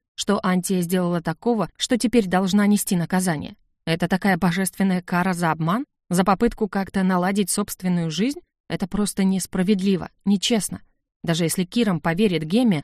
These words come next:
Антия будет отстаивать себя до последнего. Он же знал, что она честный человек, что она никогда бы не сделала ничего плохого. «Вы не понимаете, лорд Волин?» Голос тети прошил Антию, как раскаленный гвоздь, задев натянутые внутри струны.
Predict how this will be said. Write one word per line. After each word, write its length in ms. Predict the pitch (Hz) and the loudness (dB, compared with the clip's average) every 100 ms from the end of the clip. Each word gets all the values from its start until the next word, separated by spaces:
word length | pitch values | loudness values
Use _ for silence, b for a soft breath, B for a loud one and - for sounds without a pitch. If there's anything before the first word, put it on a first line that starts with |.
| - | -6
Антия 380 | - 214 214 214 | -2 0 2 0
будет 280 | 185 190 185 | 0 0 -2
отстаивать 520 | 175 - 165 165 165 | -4 -2 -2 0 -2
себя 220 | - 165 | -4 -4
до 100 | 160 | -4
последнего. 640 | 156 151 - 151 147 151 - _ _ _ | -4 -6 -6 -8 -8 -10 -14 _ _ _
Он 160 | 170 165 | -2 0
же 100 | 160 | 0
знал, 300 | 170 214 165 - | 2 0 0 -8
что 180 | - 160 | -4 -2
она 160 | 156 | -2
честный 340 | - 156 - 156 | -2 -4 -4 -6
человек, 500 | 175 165 165 - _ _ - | -2 -2 -2 -6 _ _ -8
что 180 | - | -2
она 140 | 185 175 | 0 2
никогда 440 | 175 175 165 208 | 0 0 2 2
бы 200 | 214 - - | 2 -2 0
не 140 | 226 208 | 2 2
сделала 360 | 175 202 226 | 2 2 2
ничего 400 | 196 175 - 160 | 2 2 0 -4
плохого. 540 | 147 165 - 165 147 - _ _ _ | -2 -4 -2 -4 -4 -10 _ _ _
«Вы 300 | 175 185 180 | 2 4 6
не 120 | 185 | 6
понимаете, 640 | 185 190 175 202 285 208 175 | 6 4 6 4 2 0 2
лорд 320 | 175 160 - | 2 0 -2
Волин?» 400 | 202 185 156 - _ _ _ - | 0 0 -2 -10 _ _ _ -4
Голос 360 | 208 202 196 - | 0 2 0 -2
тети 300 | 220 226 226 | -2 0 0
прошил 400 | 202 180 202 185 | 0 0 -2 -2
Антию, 340 | 196 202 226 | 0 0 -2
как 180 | 208 180 | -4 -6
раскаленный 520 | 175 - 170 170 190 180 | -8 -2 0 2 0 0
гвоздь, 400 | 170 143 - - | -4 -6 -10 -12
задев 360 | 170 170 156 160 | -4 -2 -2 -4
натянутые 540 | 160 151 160 160 175 | -4 -2 -2 -2 -2
внутри 320 | 165 156 156 147 | -2 -2 -4 -6
струны. 460 | - 160 143 - | -4 -6 -6 -10